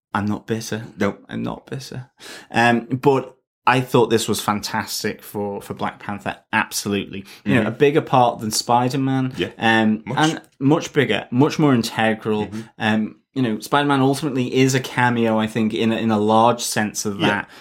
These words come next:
Speaker 1: that word.
Speaker 2: But
Speaker 1: This is
Speaker 2: giving
Speaker 1: in-
Speaker 2: something to do, which is
Speaker 1: Yeah.
Speaker 2: probably the big thing that I find different to the cameo here. The cameo in this film is Stan Lee.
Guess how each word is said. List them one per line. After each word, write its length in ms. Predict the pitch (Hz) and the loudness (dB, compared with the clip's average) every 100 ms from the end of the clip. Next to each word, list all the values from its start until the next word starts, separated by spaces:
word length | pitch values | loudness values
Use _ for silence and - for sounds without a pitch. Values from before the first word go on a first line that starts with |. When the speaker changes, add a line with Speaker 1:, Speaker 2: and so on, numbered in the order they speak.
| - | -10
Speaker 1:
that 240 | - 107 - | -2 -2 0
word. 340 | 107 107 104 - - - | 0 0 0 -6 -20 -10
Speaker 2:
But 100 | 117 | 0
Speaker 1:
This 200 | 139 135 | 2 4
is 80 | 156 | 4
Speaker 2:
giving 140 | 131 | 4
Speaker 1:
in- 40 | 135 | 4
Speaker 2:
something 280 | 123 110 95 | 4 0 -2
to 100 | 98 | -2
do, 260 | 85 85 | 2 2
which 180 | 78 76 | 2 -2
is 80 | 80 | 0
Speaker 1:
Yeah. 80 | 123 | 0
Speaker 2:
probably 160 | 87 | 0
the 80 | 80 | 0
big 180 | 80 85 | 0 0
thing 200 | - 82 | -2 -4
that 80 | 73 | -2
I 80 | 71 | -4
find 420 | - 80 76 73 | -4 -4 -4 -4
different 340 | 82 78 78 - | -4 -4 -6 -6
to 80 | |
the 60 | 73 | -8
cameo 560 | - - 87 85 78 73 | -8 -2 0 0 0 -2
here. 160 | 73 | -4
The 80 | 71 | -6
cameo 400 | 76 110 110 95 | -4 0 2 2
in 80 | 87 | 0
this 140 | 80 | -2
film 260 | - 87 76 | 0 0 0
is 120 | 87 | -4
Stan 280 | - 80 80 | -4 -4 -4
Lee. 200 | 69 92 | -6 -8